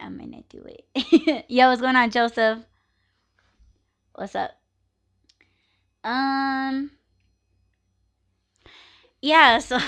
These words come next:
<laughs> that's what she looks like. And I just, I just don't, I just don't tru-, I didn't trust her, you know?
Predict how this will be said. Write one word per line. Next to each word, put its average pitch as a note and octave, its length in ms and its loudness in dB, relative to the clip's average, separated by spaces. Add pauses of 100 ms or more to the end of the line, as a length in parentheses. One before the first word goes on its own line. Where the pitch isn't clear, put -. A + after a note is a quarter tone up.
(340)
<laughs> - 840 -2
that's C#4 260 -2
what A#3+ 200 -8
she A#3 320 -14
looks G3 340 -10
like. F3+ 280 -6 (360)
And A#3+ 160 2
I B3 100 0
just, B3+ 360 -6 (160)
I A3+ 160 -2
just A#3 400 -12
don't, A3+ 380 -6 (840)
I B3 100 -2
just C4 260 -6
don't C#4 380 -2 (640)
tru-, - 280 -8
I B3 320 4
didn't C#4 400 -2
trust - 500 -4
her, F#3+ 340 -6
you G3+ 180 -10
know? A#3+ 300 -8